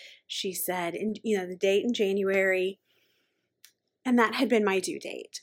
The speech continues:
for a baby that I had lost just a few months earlier. And I came home, put my kids down for nap.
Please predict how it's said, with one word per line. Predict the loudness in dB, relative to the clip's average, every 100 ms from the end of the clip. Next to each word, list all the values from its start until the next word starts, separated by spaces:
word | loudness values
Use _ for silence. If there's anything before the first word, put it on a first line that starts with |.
| _
for | 0 0
a |
baby | 2 0 0 -2
that | 0
I | 0
had | -2
lost | -4 0 0 0 -4
just | -4 -6
a | -8
few | -10
months | -8 -8 -6 -6
earlier. | -6 -6 -6 -6 -8 _ _ -6
And | -2 0 0 -2 -4 -8
I | -10
came | -4 0 2
home, | 2 2 0
put | -4
my | -4
kids | -4 -4 -4 2
down | 2 2
for | -2
nap. | 0 0 0